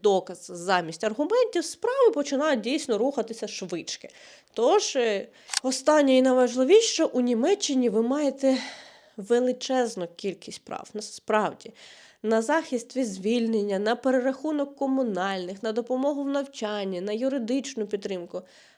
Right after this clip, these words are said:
Але є один нюанс. Ніхто не буде бігати за вами, щоб ці права вам дати. Тут ніхто не скаже: «Ой, ви знаєте, ви забагато платите за квартиру, давайте ми вам допоможемо».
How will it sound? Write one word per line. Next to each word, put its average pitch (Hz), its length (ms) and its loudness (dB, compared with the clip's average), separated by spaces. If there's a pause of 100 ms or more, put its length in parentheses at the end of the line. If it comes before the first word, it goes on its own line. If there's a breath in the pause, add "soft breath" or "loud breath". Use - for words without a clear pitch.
(160 loud breath)
Але 240 320 2
є 240 440 0
один 214 500 -2
нюанс. 190 560 -6
Ніхто 247 420 -4
не 240 140 0
буде 214 300 -4
бігати 220 520 -2
за 180 140 -6
вами, 240 420 0
щоб - 260 -8
ці 294 240 -4
права 214 420 0
вам 214 260 -2
дати. 185 440 -6 (360 loud breath)
Тут 285 200 -4
ніхто 277 300 0
не 302 100 -2
скаже: 214 380 -2
«Ой, 277 220 4
ви 240 140 0
знаєте, 415 500 0
ви 359 160 0
забагато 311 580 0
платите 294 440 -2
за 269 140 -4
квартиру, 226 480 -4
давайте 226 480 2
ми 247 140 -2
вам 226 200 -4
допоможемо». 185 720 -6